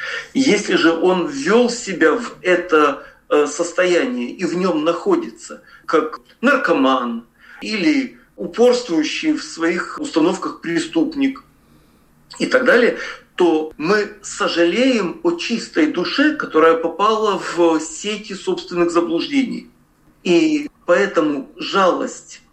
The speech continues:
и сострадание, и любовь к этому человеку может выражаться как раз в действиях, которые внешне выглядят совершенно иначе,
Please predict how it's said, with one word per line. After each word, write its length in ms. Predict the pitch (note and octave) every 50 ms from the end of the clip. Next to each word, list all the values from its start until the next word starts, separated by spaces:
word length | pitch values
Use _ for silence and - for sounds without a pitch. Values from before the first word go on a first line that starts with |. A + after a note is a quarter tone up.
| _
и 80 | A3 E3
сострадание, 1000 | - - F3+ D#3+ - - - E3+ D#3+ D#3 - - D#3 D3 C#3+ C3+ C3+ - - -
и 220 | - - - G3
любовь 400 | E3 E3+ F3+ D#3+ D3+ F#3 E3+ - - - - -
к 240 | - - - - - _
этому 600 | - F#3 F3+ F3+ - D3+ C#3 C#3 C3+ B2 A#2 - - - _ -
человеку 640 | - - E3 D#3 D#3 D#3 E3+ B3 D#4 D4+ - D#3+
может 340 | D3+ E3 F#3 E3+ E3+ - -
выражаться 800 | D#3+ E3+ E3 E3 E3 E3+ F3+ G3+ G#3+ G#3+ - - G#3 F#3+ F#3 - - - - _
как 220 | - E3 C#3+ - -
раз 300 | F#3+ G3+ G3+ G3 - E3+
в 560 | E3+ C#3+ C3+ C#3 D3 D3+ D3 C#3+ C#3 B2+ A#2+
действиях, 580 | C#3+ G3+ B3 C#4 C4 - - - D#3 C#3 -
которые 360 | - D3+ C#3+ E3+ F3 F3+ F3 E3
внешне 560 | D#3 E3+ D#3+ F3+ G#3 A#3 A#3 A#3 - G3 D#3+
выглядят 440 | - E3+ F3 F#3+ F#3+ F#3 G3 F3 -
совершенно 440 | F3+ E3 E3 D#3+ - E3 E3+ F3
иначе, 460 | F3+ F3+ F3+ D#3+ C#3 - - - -